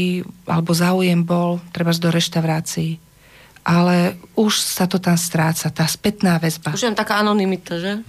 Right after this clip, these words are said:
Speaker 1: Áno, áno. A v podstate ja tú spätnú väzbu potrebujem. V podstate, ak, e, ako výnimočne, naozaj, že výnimočne, ale stalo sa, že trebárs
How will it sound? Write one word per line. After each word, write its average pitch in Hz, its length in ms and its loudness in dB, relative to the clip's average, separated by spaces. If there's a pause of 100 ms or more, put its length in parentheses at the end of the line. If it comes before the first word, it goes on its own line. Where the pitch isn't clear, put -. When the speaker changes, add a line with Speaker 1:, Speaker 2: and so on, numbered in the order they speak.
Speaker 1:
Áno, 180 340 2
áno. 175 300 0 (800)
A - 100 -4
v - 80 -2
podstate 220 380 -2
ja 214 140 2
tú 220 140 -4
spätnú 214 500 0
väzbu 180 540 0
potrebujem. 170 800 0 (500)
V - 120 -20
podstate, 185 420 0
ak, 185 400 -2
e, 185 80 2 (800)
ako 175 240 -4
výnimočne, 185 880 2
naozaj, 185 260 0
že 185 80 0
výnimočne, 185 480 2
ale 175 200 2
stalo 170 340 -2
sa, 185 260 0
že 175 160 2
trebárs 170 460 0